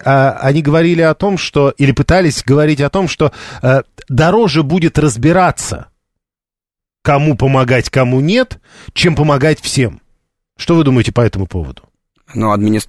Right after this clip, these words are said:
Speaker 2: административные
Speaker 1: Да.
Speaker 2: издержки в любом случае есть, э, и, безусловно, это займёт определённое время,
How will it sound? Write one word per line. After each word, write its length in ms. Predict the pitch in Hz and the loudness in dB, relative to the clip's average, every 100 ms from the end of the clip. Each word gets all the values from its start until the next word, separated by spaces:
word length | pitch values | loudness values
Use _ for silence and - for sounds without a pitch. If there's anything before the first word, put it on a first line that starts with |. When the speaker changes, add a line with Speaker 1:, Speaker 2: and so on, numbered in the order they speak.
| - | -6
Speaker 2:
административные 640 | - 98 113 110 107 127 | -4 -2 0 -2 0 0
Speaker 1:
Да. 80 | 151 | 2
Speaker 2:
издержки 300 | 117 117 - | 0 -2 -2
в 60 | 101 | -2
любом 220 | 107 92 | -2 -2
случае 400 | - 82 - 90 | -4 -6 -2 -2
есть, 360 | 107 147 - 104 | -2 -4 -6 -4
э, 340 | 92 90 90 | 0 0 0
и, 500 | - 95 98 98 92 - - | 0 0 0 0 0 -4 -4
безусловно, 720 | 117 123 120 - 139 156 135 | -2 0 -2 -2 -2 0 -2
это 180 | 107 104 | -2 -4
займёт 420 | 101 104 110 107 | -2 0 -2 -2
определённое 560 | 101 98 101 95 92 | -4 -4 -2 -2 -2
время, 380 | 90 98 117 139 | -2 -2 -2 -4